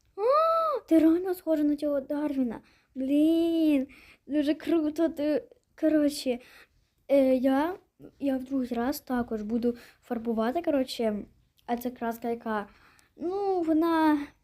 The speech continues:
думаю, не, ненадовго вона буде. О, круто.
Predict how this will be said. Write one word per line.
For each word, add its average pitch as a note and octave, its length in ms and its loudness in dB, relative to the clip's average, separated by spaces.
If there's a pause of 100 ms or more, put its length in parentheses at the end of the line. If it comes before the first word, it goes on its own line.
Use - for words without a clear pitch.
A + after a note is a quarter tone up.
(280)
думаю, C#4+ 360 0
не, C#4+ 320 2 (140)
ненадовго C#4+ 680 0
вона G#3+ 200 -8
буде. G#3+ 280 -10 (600)
О, D4+ 240 4
круто. D4+ 500 2